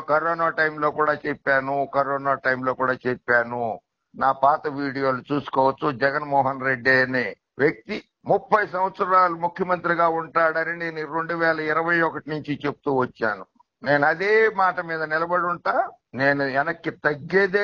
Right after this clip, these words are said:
లేదు, అసత్యాలు చెప్పేదే లేదు, అసత్యాలు ప్రసారం చేసేదే లేదు, ప్రచారం చేసేది కూడా లేదు. తెలుగుదేశం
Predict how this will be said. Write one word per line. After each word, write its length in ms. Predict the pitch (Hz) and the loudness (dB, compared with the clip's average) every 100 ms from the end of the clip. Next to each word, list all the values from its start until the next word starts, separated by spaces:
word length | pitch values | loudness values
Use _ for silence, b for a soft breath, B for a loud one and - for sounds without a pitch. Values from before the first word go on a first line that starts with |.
| 202 | 2
లేదు, 280 | 208 202 302 440 370 _ _ | 0 0 -2 -4 -6 _ _
అసత్యాలు 680 | 180 185 220 - 202 196 196 - | 0 2 -2 0 2 2 0 -2
చెప్పేదే 520 | 175 - 202 190 202 202 | -2 2 2 4 2 2
లేదు, 260 | 202 202 220 - 175 | 0 2 0 0 -2
అసత్యాలు 500 | 156 196 - 180 180 165 | -2 -2 -2 -2 -2 -2
ప్రసారం 460 | 147 143 165 156 147 127 | -4 -2 -2 -2 -4 -6
చేసేదే 440 | 147 143 160 160 160 | -6 -2 -2 -2 0
లేదు, 200 | 170 185 - | 0 0 0
ప్రచారం 460 | 165 - 135 123 107 101 | -2 2 0 0 -4 -6
చేసేది 380 | 107 120 120 113 | -6 -6 -6 -4
కూడా 160 | 120 117 101 | -2 -2 -4
లేదు. 160 | 92 _ _ _ - | -12 _ _ _ -2
తెలుగుదేశం 580 | 147 160 160 147 151 | 2 4 2 0 -2